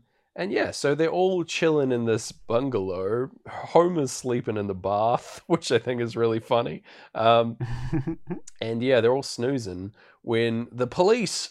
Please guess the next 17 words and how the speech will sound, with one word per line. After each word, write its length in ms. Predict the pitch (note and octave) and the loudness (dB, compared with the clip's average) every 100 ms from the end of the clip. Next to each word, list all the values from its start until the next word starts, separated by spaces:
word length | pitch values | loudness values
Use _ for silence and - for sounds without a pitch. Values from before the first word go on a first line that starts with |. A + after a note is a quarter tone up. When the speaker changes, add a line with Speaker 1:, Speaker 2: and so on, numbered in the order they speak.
| D3 | 0
Speaker 1:
are 180 | D#3+ | 2
outside. 600 | E3+ F3 - G3 G3 F3+ | 4 2 0 2 4 4
They've 140 | B2+ A#2+ | 0 -2
tracked 340 | - E3 E3+ | 0 0 0
them 160 | D#3 B2+ | -6 -2
down 300 | B2 A#2+ B2+ | 0 0 -2
to 100 | B2 | -4
the 100 | G#2 | -4
Hideaway 460 | B2 A#2 G#2+ G#2 G2+ | 0 0 0 0 0
Motel, 640 | G2+ G2 A2 A#2 D3+ D#3 _ _ _ | -2 -2 -2 0 -2 -6 _ _ _
so 280 | - A2 G#2 | -8 -2 0
they've 120 | G2+ G2+ | 2 -2
failed 400 | - A#2+ A2+ F#2 | 2 4 4 0
there. 360 | G#2+ G2+ G#2 - - _ _ | -4 -4 -6 -10 -20 _ _
And, 260 | A#2 A#2 A#2 | 0 0 0
uh, 80 | A#2+ | -4
the 140 | B2 | 0